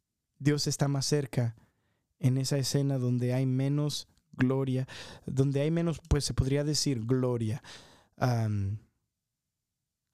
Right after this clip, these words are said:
subjetivamente, donde hay menos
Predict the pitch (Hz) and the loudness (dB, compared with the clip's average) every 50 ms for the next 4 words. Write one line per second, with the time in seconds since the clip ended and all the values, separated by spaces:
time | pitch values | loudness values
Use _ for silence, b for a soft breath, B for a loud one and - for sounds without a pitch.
0 | _ _ - - _ _ _ _ _ _ _ _ _ - - - - - - - | _ _ -18 -18 _ _ _ _ _ _ _ _ _ -2 0 0 0 0 -2 0
1 | - - 139 120 - - 120 113 - 139 123 117 117 127 147 147 135 - - 120 | 0 -2 -2 0 -2 -2 -2 0 0 0 2 2 2 2 2 0 -2 -4 -6 -6
2 | - - _ _ _ _ _ _ _ _ _ _ _ _ _ _ _ _ _ _ | -6 -8 _ _ _ _ _ _ _ _ _ _ _ _ _ _ _ _ _ _
3 | _ _ _ _ _ _ _ _ _ _ _ _ _ _ - - 147 143 139 139 | _ _ _ _ _ _ _ _ _ _ _ _ _ _ 0 0 2 2 0 0
4 | 127 135 131 127 127 123 123 - - - 123 139 143 143 143 143 143 147 151 156 | 0 0 0 0 0 -2 -4 -6 -4 -2 0 2 2 2 0 0 0 0 0 0
5 | 160 156 151 143 135 - - - - | 0 0 0 -2 -2 -2 -4 -4 -6